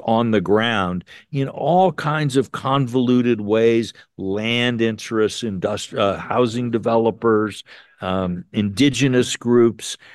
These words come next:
And so listen, you, you start getting a picture of, of a society. And then, so next time I go to the Philippines, maybe I'll see her, but I'll,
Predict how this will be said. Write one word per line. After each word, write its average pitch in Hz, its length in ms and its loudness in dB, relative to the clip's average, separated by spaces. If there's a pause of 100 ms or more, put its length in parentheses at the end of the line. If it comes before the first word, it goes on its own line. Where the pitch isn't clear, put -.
(280)
And 123 200 -2
so 135 560 4
listen, 131 540 0
you, 127 280 -2
you 120 240 -2
start 139 520 0
getting 123 320 -2
a 104 60 -4
picture - 720 0
of, 107 300 -2 (100)
of 113 200 -2
a 117 80 0
society. 120 760 -2 (200)
And 104 220 0
then, 117 280 2
so 107 200 0
next 113 360 -4
time 117 240 -2
I 107 100 2
go 110 160 6
to 104 80 -4
the 101 80 2
Philippines, 120 680 -4
maybe 101 300 2
I'll 101 100 0
see 107 260 -4
her, 131 320 2 (340)
but 120 120 4
I'll, 117 220 2